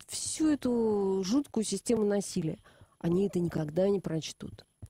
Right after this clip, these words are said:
И им это, э, тем, кому это полезно было бы, как такой витамин сострадания.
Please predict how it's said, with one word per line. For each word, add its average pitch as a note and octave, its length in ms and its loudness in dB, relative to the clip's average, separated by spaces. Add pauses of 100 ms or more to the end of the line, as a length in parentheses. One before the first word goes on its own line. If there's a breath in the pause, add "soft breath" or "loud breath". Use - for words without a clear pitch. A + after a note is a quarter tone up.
(520)
И G3+ 220 4
им B3+ 100 6
это, F#3 440 2
э, - 260 -4
тем, G3+ 240 2
кому F#3 240 2
это F3 140 0
полезно B3 560 2
было E3+ 340 6
бы, D3+ 340 4
как - 220 -2
такой F#3 600 0
витамин G#3 800 0 (360 soft breath)
сострадания. F#3 880 -2